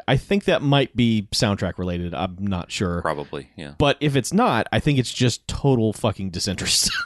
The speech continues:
Speaker 1: <laughs> I think everyone's
Speaker 2: Yeah,
Speaker 1: just like,
Speaker 2: yeah.
Speaker 1: "Ah, we don't really need that. It'd be okay if we don't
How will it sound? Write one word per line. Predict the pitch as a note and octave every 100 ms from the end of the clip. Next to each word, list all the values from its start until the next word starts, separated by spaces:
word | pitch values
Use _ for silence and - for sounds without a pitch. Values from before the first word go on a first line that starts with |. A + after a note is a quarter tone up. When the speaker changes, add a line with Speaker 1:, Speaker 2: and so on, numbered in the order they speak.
| -
Speaker 1:
<laughs> | - A3 G3
I | F3+
think | E3 E3+
everyone's | F3 D#3+ D#3
Speaker 2:
Yeah, | D3+
Speaker 1:
just | D3+
like, | D#3 C#3
Speaker 2:
yeah. | B2+ - _ _ _ _ _ _ _ _ _ -
Speaker 1:
"Ah, | - A#3 G#3 G3+ G3 F#3+
we | F#3 G#3
don't | G#3
really | G3 G3
need | G#3+ G#3+
that. | B2+ D3+ _
It'd | F#3
be | E3+ G3+
okay | F#3+ A3 G#3+ F#3+
if | -
we | F#3 F3+ D3+ D#3 F3+
don't | F#3+ F#3+